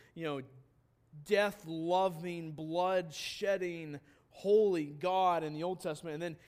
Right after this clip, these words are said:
he gets nice and cute and gentle and soft when he,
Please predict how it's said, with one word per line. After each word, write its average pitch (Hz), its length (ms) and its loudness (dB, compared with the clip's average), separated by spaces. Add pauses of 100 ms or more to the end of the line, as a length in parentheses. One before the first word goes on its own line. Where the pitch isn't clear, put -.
(140)
he 208 140 -4
gets 190 240 -2
nice 185 380 -4
and 151 120 -14
cute 196 360 -10
and 143 180 -12 (200)
gentle 175 440 -6
and 143 100 -12
soft 165 480 -4
when 147 100 -10
he, 131 140 -10